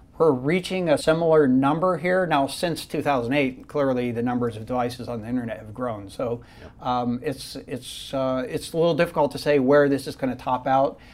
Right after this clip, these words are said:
Speaker 1: The curve doesn't seem to be reaching an asymptote at this point. It's not, you know, leveling off
Speaker 2: Yeah.
Speaker 1: or gotten to the point where I would call it saturation. So,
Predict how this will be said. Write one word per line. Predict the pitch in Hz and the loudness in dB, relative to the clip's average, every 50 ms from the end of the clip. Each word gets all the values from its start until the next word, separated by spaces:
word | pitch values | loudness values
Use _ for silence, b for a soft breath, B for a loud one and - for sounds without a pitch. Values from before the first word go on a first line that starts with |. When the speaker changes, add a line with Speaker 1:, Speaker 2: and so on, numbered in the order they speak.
| B B B B 147 | B B B B -10
Speaker 1:
The | 131 127 | -10 -10
curve | 127 - - 175 175 175 170 156 139 131 | -6 0 2 4 6 6 6 4 4 4
doesn't | 165 156 143 151 143 - | 4 4 4 4 0 0
seem | - - 175 160 156 156 143 | 0 -2 -2 0 0 0 0
to | 131 135 | 0 2
be | 131 127 | 2 2
reaching | 127 127 135 143 139 139 - 139 131 127 | 2 2 2 0 0 2 0 -2 0 0
an | 120 123 | 0 -2
asymptote | 127 131 131 - 165 135 - 151 151 151 165 | -2 -2 -4 -4 -8 -6 0 2 2 2 2
at | - | 2
this | - 151 143 - | 2 2 2 2
point. | - 170 160 156 156 151 | 0 -2 -2 0 0 0
It's | 139 123 - - | 0 -2 -2 -2
not, | 143 135 139 139 | -2 0 0 -2
you | 147 143 | -2 -2
know, | 139 135 127 127 | 0 0 0 0
leveling | 127 135 139 127 127 127 120 123 | 2 2 0 0 0 -2 -2 -2
off | 127 127 131 131 127 - - | 0 0 2 0 0 -2 -6
Speaker 2:
Yeah. | 127 107 90 87 | -10 -10 -8 -6
Speaker 1:
or | 165 147 123 117 | -4 -4 -2 -2
gotten | 135 135 135 - 123 120 | 0 -2 -2 -2 -4 -8
to | - 139 | -8 -8
the | 123 113 | -8 -6
point | - 139 135 131 131 | -4 -4 -4 -4 -4
where | 127 123 120 120 | -6 -6 -4 -4
I | 127 127 | -2 -4
would | 123 117 | -4 -4
call | - - 139 120 117 | -4 -4 -4 -4 -4
it | - | -6
saturation. | - 143 120 113 - 131 131 127 127 131 127 - 113 104 101 | -8 -8 -8 -8 -8 -6 -6 -4 -4 -6 -8 -10 -14 -14 -14
So, | - - 127 127 123 117 | -12 -10 -8 -8 -8 -8